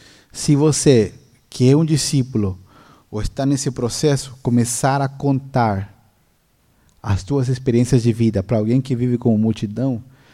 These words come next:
eles vão dizer que você é metido, que você é mentiroso e que você tá inventando. Sim ou não? Mas como pode?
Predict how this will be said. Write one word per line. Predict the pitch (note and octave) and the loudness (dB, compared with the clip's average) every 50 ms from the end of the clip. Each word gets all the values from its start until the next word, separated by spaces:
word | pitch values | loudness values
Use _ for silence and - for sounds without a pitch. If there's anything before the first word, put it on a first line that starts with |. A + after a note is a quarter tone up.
| _ _ _ | _ _ _
eles | A2+ A#2+ A#2 | -2 -2 0
vão | A#2 B2+ C3 | 0 0 0
dizer | B2 A#2 - C3 A#2 | 0 0 -2 -2 -2
que | - B2 | -2 -2
você | A2+ A2+ G#2+ - C3+ | -2 -2 0 0 2
é | B2+ | 2
metido, | B2+ B2+ B2+ - - E3+ F#3 E3 F3+ G#3 A3 - - _ _ _ - - - - - - _ _ _ _ _ _ _ _ _ _ _ _ _ _ - - _ _ _ | 2 0 -2 0 2 2 2 2 2 -2 -4 -6 -12 _ _ _ -16 -14 -14 -14 -16 -18 _ _ _ _ _ _ _ _ _ _ _ _ _ _ -20 -20 _ _ _
que | - C3 | -4 -2
você | B2+ B2+ B2 A2+ D3 D3+ | 0 0 0 2 2 2
é | C#3+ | 2
mentiroso | C#3+ C#3+ C3+ - - C3 B2+ C#3 D#3+ F#3 F#3+ E3 E3 | 2 0 -2 0 0 2 4 4 4 4 2 0 -2
e | |
que | D#3+ - | -6 -8
você | - D#3 | -10 -4
tá | - D#3+ | -2 -2
inventando. | D#3 C#3+ C3 D3+ D3 C3+ - A2+ G2 F#2+ - - - - - _ _ _ _ _ _ _ _ _ _ _ _ _ _ _ _ _ _ _ _ _ _ _ | -2 2 2 0 0 0 -2 -4 -4 -4 -8 -14 -20 -20 -20 _ _ _ _ _ _ _ _ _ _ _ _ _ _ _ _ _ _ _ _ _ _ _
Sim | - - E3+ | 0 2 4
ou | F3 D3+ | 4 6
não? | A#2+ G#2 G2 - - - _ _ _ _ _ _ _ _ _ _ _ _ _ _ _ _ _ _ _ _ _ _ _ _ _ _ _ _ _ _ _ _ _ _ _ _ _ _ _ _ _ _ _ _ _ _ _ _ _ _ _ _ _ _ _ _ _ _ _ _ _ _ _ _ _ _ _ _ _ _ _ _ _ _ | 4 2 -2 -6 -14 -20 _ _ _ _ _ _ _ _ _ _ _ _ _ _ _ _ _ _ _ _ _ _ _ _ _ _ _ _ _ _ _ _ _ _ _ _ _ _ _ _ _ _ _ _ _ _ _ _ _ _ _ _ _ _ _ _ _ _ _ _ _ _ _ _ _ _ _ _ _ _ _ _ _ _
Mas | - F3 G3 - - | -2 -2 -2 -2 2
como | - C#4+ D#4 D#4 D4 | 4 6 6 6 4
pode? | - C#4 B3 A3+ F#3 C#3+ A#2+ A2+ G2 | 6 6 8 8 8 6 4 -2 -4